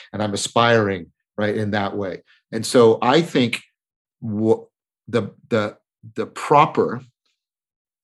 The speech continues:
I guess I mean that strongly, yeah. The proper, or at least best, maybe that's a better way, the best form of self-love is that kind of aspiration,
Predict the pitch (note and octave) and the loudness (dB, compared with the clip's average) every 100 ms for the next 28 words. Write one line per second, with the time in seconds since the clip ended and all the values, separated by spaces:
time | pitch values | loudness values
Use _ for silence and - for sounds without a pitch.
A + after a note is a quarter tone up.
0 | _ - B2+ C3+ G#2+ G2 F#2+ - G#2+ G2 | _ -6 -4 -2 -2 -6 -8 -6 -4 -4
1 | D#2 - _ _ A#2 G#2+ - - _ _ | -10 -18 _ _ -6 -6 -6 -18 _ _
2 | _ _ _ - - - D3+ E3 E3+ E3+ | _ _ _ -16 -14 -6 0 0 0 2
3 | D3+ C#3 - _ _ _ _ _ G#2+ G#2+ | 2 0 -6 _ _ _ _ _ -6 -6
4 | A2+ G#2+ A#2+ - - B2+ - - - - | -4 -4 -4 -4 0 0 0 -6 -12 -8
5 | A2 G2+ F#2 - E2+ F2 E2 - _ _ | -6 -6 -8 -10 -12 -12 -14 -18 _ _
6 | - - C#3 C#3 C#3 B2+ A2+ - A2 G#2+ | -6 0 0 0 0 0 -2 -2 -4 0
7 | G#2 G2+ G#2+ G2 - A2 F#2 - G#2+ G#2 | 0 0 -6 -8 -4 -4 -6 -8 -6 -6
8 | F#2+ G2 F#2+ - G2 F#2 F2+ - | -8 -10 -12 -8 -6 -6 -8 -12